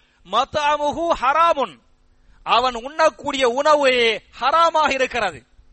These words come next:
வ மஷ்ரபுஹு ஹராமுன், அவன் குடிக்கக்கூடிய பானம் ஹராமாக இருக்கிறது. வ மல்பசுஹு ஹராமுன், அவன் உடுத்தக்கூடிய உடை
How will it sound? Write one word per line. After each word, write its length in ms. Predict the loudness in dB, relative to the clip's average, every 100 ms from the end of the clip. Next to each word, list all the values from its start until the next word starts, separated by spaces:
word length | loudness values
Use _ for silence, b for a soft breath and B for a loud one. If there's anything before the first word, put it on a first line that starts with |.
| -20 -20 _ -4
வ 60 | 0
மஷ்ரபுஹு 800 | 0 0 -2 0 2 2 0 0 0
ஹராமுன், 580 | 2 2 2 -2 -6 -18 _ _ _ -6
அவன் 320 | 0 2 2
குடிக்கக்கூடிய 680 | -2 -8 -6 -4 -2 -4 -4
பானம் 520 | 2 4 4 0 -6 _ _ _ _ -2
ஹராமாக 540 | 2 4 2 2 0
இருக்கிறது. 600 | 0 -2 -2 0 -2 -4 _ _ _ _ -2
வ 140 | 0
மல்பசுஹு 720 | 2 0 0 2 2 2 -4 -2 0
ஹராமுன், 580 | 2 2 2 0 -8 -14 _ _ _
அவன் 240 | -2 -2 0
உடுத்தக்கூடிய 600 | -4 0 -2 -2 -6 -2
உடை 480 | -2 0 0 -2